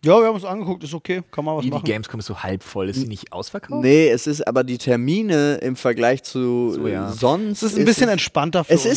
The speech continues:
Speaker 3: ist ein bisschen
Speaker 1: Wir haben ein bisschen
Speaker 3: entspannter,
Speaker 1: Zeit.
Speaker 3: ja.
Speaker 2: Ja, ist halt
Speaker 3: Und
Speaker 2: Bühnenaction und
Speaker 3: Naja, es
Speaker 2: alles
Speaker 3: geht
Speaker 2: ist so,
Speaker 3: halt
Speaker 2: aber alles
Speaker 3: so.
Speaker 2: ist so ein bisschen auseinandergezogen. Das
Speaker 3: Genau.
Speaker 2: heißt, wir haben diesmal nicht die Rennerei von
Speaker 3: Ja.
Speaker 2: A nach B und sind immer fünf Minuten zu spät den ganzen Tag.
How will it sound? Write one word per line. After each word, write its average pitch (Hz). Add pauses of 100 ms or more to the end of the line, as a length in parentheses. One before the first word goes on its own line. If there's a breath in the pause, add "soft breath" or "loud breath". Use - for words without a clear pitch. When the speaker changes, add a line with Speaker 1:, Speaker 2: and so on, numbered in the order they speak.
(100)
Speaker 3:
ist 311
ein 247
bisschen 277
Speaker 1:
Wir 226
haben 214
ein 214
bisschen 202 (240)
Speaker 3:
entspannter, 123
Speaker 1:
Zeit. -
Speaker 3:
ja. 131 (540 soft breath)
Speaker 2:
Ja, 185
ist 214
halt 147
Speaker 3:
Und -
Speaker 2:
Bühnenaction 214 (360 loud breath)
und 165
Speaker 3:
Naja, 139
es 151
Speaker 2:
alles 175
Speaker 3:
geht 175
Speaker 2:
ist 220
so, 190
Speaker 3:
halt 175
Speaker 2:
aber 165
alles 202
Speaker 3:
so. 208
Speaker 2:
ist 190
so 208
ein 190
bisschen 190
auseinandergezogen. 151
Das 123
Speaker 3:
Genau. 180
Speaker 2:
heißt, 147
wir 143
haben 139
diesmal 143
nicht 147
die 147
Rennerei 123
von -
Speaker 3:
Ja. 135
Speaker 2:
A 113
nach 110
B 131
und 110
sind 117
immer 131
fünf 131
Minuten 123
zu 117
spät 131
den 98
ganzen 92
Tag. 90